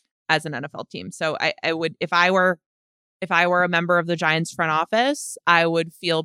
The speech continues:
pretty good about committing something to Daniel Jones, but I would wanna have a good, take a good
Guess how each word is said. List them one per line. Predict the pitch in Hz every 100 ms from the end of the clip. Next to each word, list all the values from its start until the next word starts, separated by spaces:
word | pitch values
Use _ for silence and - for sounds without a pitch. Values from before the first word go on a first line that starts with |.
| -
pretty | 185 175
good | 170 160 156
about | 156 151 151
committing | - 170 151 151
something | 156 - 165 160 196 196
to | 202
Daniel | 208 196 202
Jones, | 202 202 202 202
but | 175
I | 156
would | 147
wanna | 151 156
have | 160 151
a | 147 _ -
good, | 180 170 -
take | 196
a | 151 - _
good | 208 185